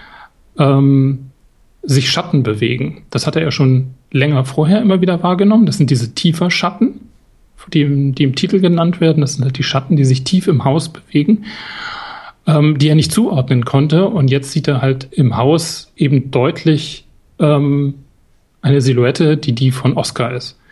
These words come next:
Der unzweifelhaft daran zu erkennen ist, das habe ich bisher unterschlagen, <laughs> dass er die ganze Zeit mit einem Motorradhelm auf dem Kopf rumläuft. Weil er ist ja sehr, sehr schlau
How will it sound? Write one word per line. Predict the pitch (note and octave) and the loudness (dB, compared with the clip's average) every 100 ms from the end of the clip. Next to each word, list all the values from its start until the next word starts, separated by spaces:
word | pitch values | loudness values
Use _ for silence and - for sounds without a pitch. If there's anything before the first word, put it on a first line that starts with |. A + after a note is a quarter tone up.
| - - - _ _ _ _ G4 | -20 -20 -20 _ _ _ _ -6
Der | - - | -4 2
unzweifelhaft | F#3+ - E3 D3 C3 - | 0 2 -2 0 -2 -2
daran | D#3 E3 A#2+ | 0 0 -2
zu | D3 | -4
erkennen | B2+ - B2+ D3+ | -6 -2 -2 0
ist, | D#3+ | -4
das | B2+ | -6
habe | C#3+ | -6
ich | B2 | -6
bisher | - B2+ C3+ | -4 -4 0
unterschlagen, | C3 B2+ - A#2+ C#3+ E3+ - C3+ A#2 - - | 0 0 0 0 2 0 0 0 0 -4 -12
<laughs> | - - - _ - D#4+ | -14 -18 -20 _ -18 -4
dass | C#3+ D3+ | 0 0
er | |
die | C3 | 0
ganze | C3 C#3+ D3 | 0 0 0
Zeit | C3+ C3 | 2 2
mit | C3 | 2
einem | B2+ B2 - - - - - | 0 -4 -4 -6 -6 -8 -2
Motorradhelm | B2 C3+ C3 B2 B2 | 0 2 0 0 -2
auf | - | 0
dem | B2+ | -2
Kopf | A#2 A#2+ - - - | -2 -4 -8 -16 -6
rumläuft. | A#2 A2+ B2 - - - - - - - - - _ _ _ - | -2 0 -2 -4 -12 -18 -18 -18 -20 -20 -20 -20 _ _ _ -6
Weil | A2+ A#2 C#3+ | -2 0 0
er | E3+ | 0
ist | C3 C#3+ | -2 -2
ja | |
sehr, | B2 A#2+ | -2 -2
sehr | A#2+ B2 | -2 -2
schlau | - B2+ E3 | -2 0 -2